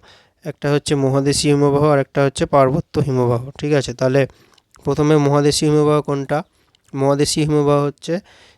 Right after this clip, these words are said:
যেটা মহাদেশের বিরাট অংশ জুড়ে, আর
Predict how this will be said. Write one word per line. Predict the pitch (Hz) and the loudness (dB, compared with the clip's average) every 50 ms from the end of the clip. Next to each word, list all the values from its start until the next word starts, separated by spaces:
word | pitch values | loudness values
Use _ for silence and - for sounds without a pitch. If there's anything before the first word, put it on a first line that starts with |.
| _ _ | _ _
যেটা | 165 139 147 143 - 151 143 139 131 135 - | -4 -4 -4 0 2 2 2 2 0 -2 -6
মহাদেশের | 151 139 139 135 147 147 139 151 131 - 165 156 156 151 180 - _ _ _ _ _ _ _ - | -6 -4 -2 0 0 0 0 -2 -2 2 4 4 4 2 0 -8 _ _ _ _ _ _ _ -10
বিরাট | 147 131 143 139 151 147 143 - | -6 -6 -2 2 2 2 2 2
অংশ | 143 139 143 143 - 165 | 0 0 -2 0 -2 0
জুড়ে, | 147 147 147 143 151 165 196 - _ _ _ - | 0 2 2 2 2 0 0 -6 _ _ _ -4
আর | - 147 139 | -2 0 0